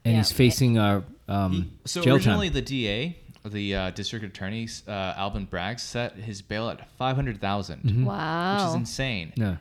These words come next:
Speaker 3: And then the judge went, got it down to two fifty,
Speaker 1: Mm-hmm.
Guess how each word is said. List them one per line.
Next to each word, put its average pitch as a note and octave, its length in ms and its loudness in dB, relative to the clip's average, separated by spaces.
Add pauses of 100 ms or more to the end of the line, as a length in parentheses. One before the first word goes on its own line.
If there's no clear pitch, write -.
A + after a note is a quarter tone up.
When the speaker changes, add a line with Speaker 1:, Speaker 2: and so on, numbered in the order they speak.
Speaker 3:
And A#2+ 180 -6
then B2 140 -4
the A2+ 100 -4
judge C3 300 -4
went, A#2 460 -8
got A2+ 180 -4
it G#2+ 80 -4
down G#2 200 -4
to F#2+ 100 -4
two - 240 -6
fifty, A2 460 -2
Speaker 1:
Mm-hmm. G#2 320 0